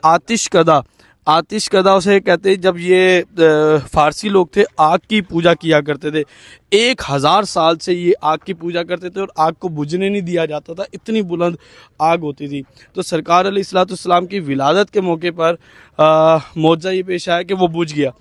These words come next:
और एक दरियाए सावा वो खुश्क हो गया। और इसके अलावा बहुत से वाक़यात यहाँ पे पेश आए। अब ये जो इसके कुंगरे गिरे थे और इसके साथ साथ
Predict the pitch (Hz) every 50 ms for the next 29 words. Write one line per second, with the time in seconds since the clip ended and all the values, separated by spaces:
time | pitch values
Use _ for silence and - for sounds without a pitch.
0 | _ _ _ _ _ _ _ _ - - 160 170 165 - 180 180 190 180 165 160
1 | 175 175 175 175 185 196 180 - - 156 156 156 156 143 - _ _ _ _ -
2 | 190 196 - - - 240 226 - - 202 175 160 156 151 143 131 _ _ _ _
3 | _ _ _ - 160 165 170 175 180 - 190 180 - - - 202 202 190 185 180
4 | 175 190 196 196 196 - _ _ _ _ _ _ _ _ _ _ _ _ _ _
5 | _ _ - - 135 147 147 156 180 185 - - 190 170 165 160 156 151 - 175
6 | 170 175 160 165 156 151 - 170 165 175 170 165 170 170 175 - - 156 151 151
7 | 147 _ _ _ - - _ - - 170 175 170 165 185 220 226 - 185 220 233
8 | 226 220 - 202 180 - - - 226 220 220 - - 202 196 190 185 208 226 220
9 | 196 180 190 185 185 196 185 - 180 170 170 175 165 - 180 175 180 175 180 -
10 | - - 202 190 - - 165 160 165 160 - - 170 165 170